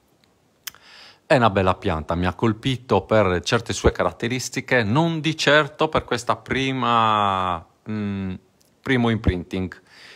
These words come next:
Il primo imprinting lo trovo, mm, eh, a gusto mio completamente errato, ma,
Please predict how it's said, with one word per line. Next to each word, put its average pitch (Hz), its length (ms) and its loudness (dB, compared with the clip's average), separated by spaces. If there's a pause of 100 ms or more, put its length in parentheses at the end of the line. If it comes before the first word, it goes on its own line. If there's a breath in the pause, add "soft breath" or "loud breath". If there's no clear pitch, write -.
(120 loud breath)
Il 104 120 -8
primo 147 300 2
imprinting 147 760 0
lo 104 200 -2
trovo, 120 1160 4
mm, 104 480 -6 (400 soft breath)
eh, 98 280 -4
a 85 500 -2
gusto 117 440 -4
mio 123 600 2 (340 loud breath)
completamente 90 1500 -2
errato, 80 840 -6
ma, 143 360 2